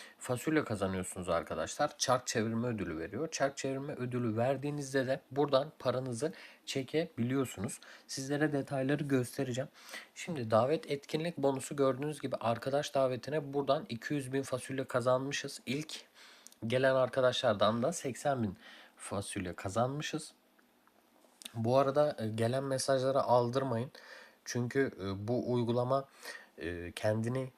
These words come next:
yükseltmek ve tanıtmak için maalesef, e, fake olarak bot kullanıyor ve sizlere mesaj geliyor. Bunlar umrunuzda olmasın. Şurada görev merkezi var.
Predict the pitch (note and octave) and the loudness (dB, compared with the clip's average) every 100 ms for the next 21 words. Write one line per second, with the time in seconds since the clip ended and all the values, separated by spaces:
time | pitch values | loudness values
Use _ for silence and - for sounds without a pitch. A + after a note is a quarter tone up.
0 | - G2+ A2 - - A2+ A2 C3 B2+ A#2+ | -10 -2 -2 -2 -2 -2 -2 -4 -4 -4
1 | A#2+ - A2+ G#2+ - C3+ - - C#3+ _ | -6 -2 -2 0 0 0 0 -6 -8 _
2 | - - - A#2 B2 A#2+ A2 - - - | -18 -18 -6 2 4 4 2 -4 -6 -12
3 | _ F#2+ F#2+ F#2+ F#2 - A#2+ B2+ - - | _ -6 -4 -4 -6 -6 -4 -4 -6 -16
4 | - _ - G#2+ G#2+ G#2+ A#2+ - - G#2+ | -20 _ -8 -4 0 2 2 -2 -2 0
5 | B2+ - A2+ G#2 G#2+ B2+ B2 A2+ - A#2 | 0 0 2 2 2 0 0 -4 -4 0
6 | A#2 B2+ B2 G#2+ B2 A2+ G2 F#2+ A2 - | 2 2 0 0 0 -2 -2 -2 -4 -6
7 | - - - B2 B2+ C3 - B2 B2 B2 | -16 -20 -8 -4 2 2 2 -2 0 -2
8 | A#2+ A#2 - B2+ A#2+ G#2+ - F#3 - - | -2 -2 0 0 0 -2 -4 -10 -12 -20
9 | - - - E3 F3+ C3 C3 D#3+ F3 E3+ | -18 -8 -2 2 2 4 4 4 2 -2
10 | E3 F3 E3+ D3+ | -2 -6 -2 -2